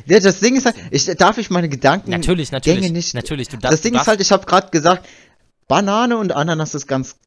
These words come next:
Speaker 1: clean, aber wie viel Wasabi ist da drauf? Deswegen, weil ich nicht weiß, wie viel Wasabi drauf ist, nehme ich die Bananen mit der Ketchup. Das kann man
Speaker 2: Oh,
Speaker 1: essen.
Speaker 2: nee, Digga, nee.
Speaker 1: Doch, kann
Speaker 2: Junge,
Speaker 1: man.
Speaker 2: nein.
Speaker 1: Was ist denn an der,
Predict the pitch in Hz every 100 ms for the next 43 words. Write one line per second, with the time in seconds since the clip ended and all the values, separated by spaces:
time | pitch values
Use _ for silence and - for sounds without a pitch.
0 | _ - - 123 113 104 - 123 147 120
1 | 170 - 151 117 110 120 151 120 107 104
2 | - - 101 - _ _ _ _ - 135
3 | - 151 214 220 170 143 135 185 185 185
4 | 180 208 190 - 135 120 127 196 - 175
5 | 180 185 151 147 - 131 117 110 104 107
6 | 113 110 107 107 98 - - _ - -
7 | 131 151 151 151 160 170 180 175 170 156
8 | 156 160 190 202 190 135 _ 113 113 -
9 | 107 104 104 107 156 180 175 147 123 185
10 | 240 240 214 196 190 160